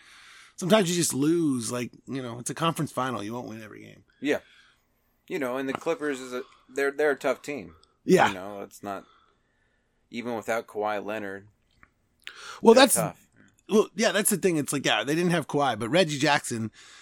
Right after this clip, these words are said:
Speaker 1: made more threes than anyone in these playoffs. And yeah, he can't defend like Kawhi for sure. But Marcus Morris also shot out of his mind these last couple games. Like, offensively, the Clippers, you know,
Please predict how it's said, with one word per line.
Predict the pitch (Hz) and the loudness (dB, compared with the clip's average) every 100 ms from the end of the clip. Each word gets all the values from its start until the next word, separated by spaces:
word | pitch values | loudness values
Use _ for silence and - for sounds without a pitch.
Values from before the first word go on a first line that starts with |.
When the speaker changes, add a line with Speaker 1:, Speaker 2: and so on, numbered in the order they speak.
| - - | -14 2
Speaker 1:
made | 147 165 143 | 4 6 6
more | 165 165 | 4 4
threes | 147 156 156 139 | 2 2 2 2
than | 139 139 | 2 2
anyone | 143 139 131 | 2 0 -2
in | 123 | -2
these | 120 - | -2 -2
playoffs. | 120 107 73 82 | 0 0 0 -2
And | 117 | -2
yeah, | 123 | -2
he | 127 | -2
can't | 127 160 110 | -2 -2 -2
defend | - 117 110 | -4 -2 -2
like | 104 | -6
Kawhi | - 92 82 85 | -8 -2 -2 -2
for | 92 | -6
sure. | - 127 90 - - - - | -4 -2 -4 -8 -20 -20 -12
But | - 160 | -4 4
Marcus | 202 202 165 | 4 4 2
Morris | 185 190 151 | 2 4 4
also | 143 147 156 | 2 0 0
shot | 117 - - 156 117 | 0 2 4 4 4
out | 135 | 2
of | 123 | 0
his | 113 | -2
mind | 120 123 135 | 0 0 0
these | 107 110 | -2 0
last | 110 - | 0 0
couple | 113 101 | -4 -2
games. | 107 107 98 | -2 -4 -4
Like, | 107 | -4
offensively, | 107 127 156 240 165 131 139 120 - - - - - - _ _ | 0 2 2 0 0 0 0 -2 -6 -20 -20 -20 -20 -20 _ _
the | 123 | -8
Clippers, | 113 202 196 143 104 101 | 2 4 4 2 0 -4
you | 117 | -4
know, | 107 71 | -4 -6